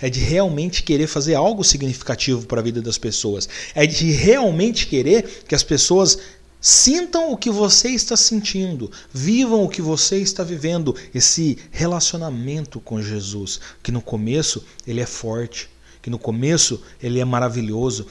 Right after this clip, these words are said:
e nós oramos, e nós jejuamos, e nós vamos à igreja, e tem culto cedo a gente vai, tem culto à tarde a gente vai, à noite a gente vai também, tem evento na igreja a gente tá lá, tem congresso a gente tá lá, chamaram pra participar do, do, do grupo de louvor, tô lá,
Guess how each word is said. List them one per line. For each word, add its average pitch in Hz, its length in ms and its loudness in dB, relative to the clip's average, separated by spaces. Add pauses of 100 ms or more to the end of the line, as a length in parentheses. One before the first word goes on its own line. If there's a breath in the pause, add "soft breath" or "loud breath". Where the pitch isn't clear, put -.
(140 loud breath)
e 123 60 -6
nós 113 240 -6
oramos, 127 500 0
e 123 40 -4
nós 110 200 -2
jejuamos, 113 920 0 (200 loud breath)
e 120 80 -4
nós 127 420 2 (300 loud breath)
vamos 143 440 2
à 127 60 0
igreja, 147 600 2
e 135 160 2
tem 143 240 -2
culto 156 400 0
cedo 151 300 2
a 135 40 2
gente 139 240 -4
vai, 156 240 2
tem 147 160 -2
culto 156 260 0
à 131 40 2
tarde 156 260 -4
a 135 60 -6
gente 139 220 -6
vai, 151 260 0
à 135 80 0
noite 160 320 4
a 143 40 -2
gente 156 260 -4
vai 143 240 -4
também, 151 520 0 (320 loud breath)
tem 185 200 2
evento 180 360 0
na 156 80 0
igreja 151 320 0
a 139 60 -2
gente 147 220 -6
tá - 120 -2
lá, 175 140 2
tem 190 180 0
congresso 180 480 2
a 160 40 0
gente 160 240 -4
tá 139 100 0
lá, 165 240 2 (960 loud breath)
chamaram 180 360 0
pra 175 100 -4
participar 180 380 0
do, 170 140 0
do, 160 160 -2
do 151 120 -4
grupo 175 200 -2
de 170 60 -4
louvor, 180 300 4
tô 196 200 2
lá, 170 240 2